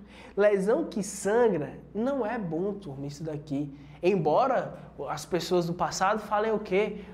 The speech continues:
Opa, se a ferida tá sangrando, a ferida tá viva. Ei, olha pra ti agora nesse exato momento. Você que tá assistindo minha live.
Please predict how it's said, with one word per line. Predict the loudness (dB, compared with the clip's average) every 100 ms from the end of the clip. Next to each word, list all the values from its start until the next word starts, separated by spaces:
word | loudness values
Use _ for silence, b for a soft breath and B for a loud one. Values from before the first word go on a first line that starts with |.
| B
Opa, | 4 4 0
se | -4 0
a | 0
ferida | 2 2 2 0
tá | -2
sangrando, | -4 0 0 2 2 4 4
a | 2
ferida | -2 -2 0 -2
tá | -4 -4
viva. | 0 0 0 -2 -8 B B B B -6
Ei, | -2 4 4 4 0
olha | -2 -2 -2
pra | -2 -4
ti | -4 -4
agora | -2 0 2
nesse | 2 0 0
exato | 0 2 2 2 0 -4
momento. | -2 2
Você | 2 2 0
que |
tá | 0
assistindo | -4 -4 -6 -2
minha | -2
live. | 0 -2 -4 -12